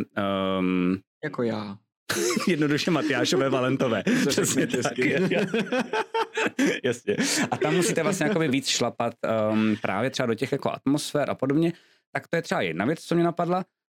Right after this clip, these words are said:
Speaker 1: Druhá, kterou vlastně, proč se na to v-, v-, docela dost často soustředím já, anebo na to pořád minimálně třeba během i improvizace, ehm, přemýšlím,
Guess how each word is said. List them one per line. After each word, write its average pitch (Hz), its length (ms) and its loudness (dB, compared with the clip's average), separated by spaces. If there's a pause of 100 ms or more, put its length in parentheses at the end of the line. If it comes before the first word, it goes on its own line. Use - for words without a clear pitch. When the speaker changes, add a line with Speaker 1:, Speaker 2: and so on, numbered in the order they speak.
Speaker 1:
Druhá, 151 380 2
kterou 151 380 0
vlastně, 143 300 0
proč - 320 -2
se - 180 -2
na 135 80 2 (120)
to 127 480 2
v-, - 280 -14 (220)
v-, 98 300 -12
docela 110 280 -2
dost 123 120 -2
často - 280 -4
soustředím 123 580 0
já, 131 320 0 (320)
anebo 117 180 0
na 160 60 0
to 165 100 -4
pořád 139 320 -2
minimálně 131 480 2
třeba 131 180 -2
během 120 460 2
i 90 440 2 (100)
improvizace, 135 800 0
ehm, 95 600 0
přemýšlím, 147 640 0